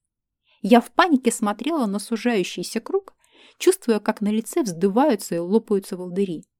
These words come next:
Лёгкие были забиты дымом, воздуха не хватало, и я начала задыхаться. Не в силах стоять на ногах, я села на землю, обхватив колени руками.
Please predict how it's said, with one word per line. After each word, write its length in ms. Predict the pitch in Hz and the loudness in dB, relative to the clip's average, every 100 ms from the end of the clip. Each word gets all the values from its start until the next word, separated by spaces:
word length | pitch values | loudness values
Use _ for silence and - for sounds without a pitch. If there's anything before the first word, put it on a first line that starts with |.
| _ _ _ _ - - | _ _ _ _ -12 4
Лёгкие 400 | 214 320 - 190 | 4 4 0 0
были 160 | 180 | 0
забиты 400 | 175 196 254 185 | 0 2 2 0
дымом, 360 | 165 233 165 160 | 2 4 4 4
воздуха 380 | 220 - 190 175 | 2 4 -4 -6
не 100 | 160 | -8
хватало, 480 | 185 190 285 285 | -6 -2 2 4
и 140 | 196 190 | 2 0
я 160 | 208 | 0
начала 340 | 208 196 196 185 | 0 -2 -4 -4
задыхаться. 520 | 185 196 156 - - _ _ _ _ _ _ _ _ - | -4 -4 -6 -8 -12 _ _ _ _ _ _ _ _ 4
Не 160 | 214 | 4
в 40 | 233 | 4
силах 280 | - 175 | -4 -4
стоять 380 | - 190 185 160 | -6 -6 -4 -6
на 60 | 170 | -6
ногах, 380 | 202 254 339 _ - - | 0 -2 -2 _ -20 -2
я 120 | 214 226 | 4 4
села 260 | 330 311 | 4 4
на 160 | 285 285 | 6 6
землю, 380 | 262 302 233 165 | 6 6 6 4
обхватив 440 | - 196 - - | -4 -4 -2 -2
колени 360 | 190 190 220 202 | -2 0 0 -2
руками. 480 | 202 190 147 160 | -6 -8 -12 -16